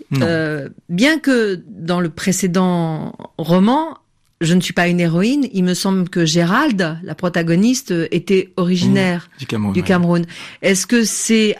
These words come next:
Speaker 2: à l'écriture de ce roman précédent, justement,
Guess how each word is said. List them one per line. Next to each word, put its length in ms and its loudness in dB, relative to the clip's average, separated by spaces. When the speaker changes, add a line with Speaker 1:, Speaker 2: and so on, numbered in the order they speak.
Speaker 2:
à 120 0
l'écriture 400 -2
de 120 0
ce 520 -2
roman 320 0
précédent, 400 0
justement, 560 0